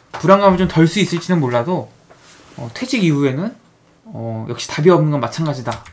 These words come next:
라는 말을 하고 있죠. 그렇기 때문에 우리는 이제 투자를 해야 된다라는 이야기죠. 그래서 우리는 투자를 해야 되고, 어, 직장 생활을 하면서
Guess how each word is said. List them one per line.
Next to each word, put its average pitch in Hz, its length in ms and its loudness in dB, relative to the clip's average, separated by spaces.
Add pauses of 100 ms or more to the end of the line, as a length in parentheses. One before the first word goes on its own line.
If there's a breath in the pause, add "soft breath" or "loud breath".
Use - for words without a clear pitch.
라는 123 200 -8
말을 117 180 -8
하고 160 140 -8
있죠. 135 280 -12 (600 loud breath)
그렇기 196 260 0
때문에 185 200 4
우리는 147 180 2
이제 135 140 0
투자를 226 360 0
해야 190 120 2
된다라는 131 380 -6
이야기죠. 113 340 -8 (640 soft breath)
그래서 156 220 -2
우리는 139 240 -2
투자를 196 300 -2
해야 180 160 0
되고, 175 440 -4 (460 soft breath)
어, 120 260 -10
직장 190 320 0
생활을 175 260 0
하면서 190 460 -4